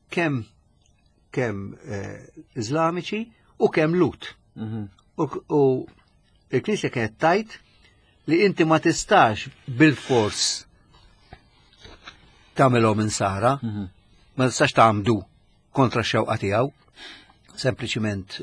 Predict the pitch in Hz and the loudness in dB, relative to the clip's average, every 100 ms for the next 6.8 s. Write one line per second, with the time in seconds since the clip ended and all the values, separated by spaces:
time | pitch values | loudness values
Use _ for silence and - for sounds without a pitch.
0 | - 107 104 104 107 - _ _ _ 135 | -8 -8 -8 -10 -14 -18 _ _ _ -2
1 | 135 127 143 107 120 - 117 117 113 - | 0 0 0 0 0 -2 -4 -4 -6 -4
2 | 110 98 101 101 98 92 120 127 - - | -4 -2 -4 -6 -6 -4 -4 -6 -14 -20
3 | _ - _ _ _ - 294 233 175 202 | _ -20 _ _ _ -4 0 2 2 2
4 | 220 185 147 151 240 170 139 131 127 127 | 0 0 -2 -2 -2 0 2 2 0 -2
5 | 131 220 131 104 110 180 165 151 151 - | -4 -2 -2 -2 -2 0 0 0 -2 -2
6 | 160 208 160 131 - 113 98 143 | -2 -2 -4 -8 -6 -6 -4 -6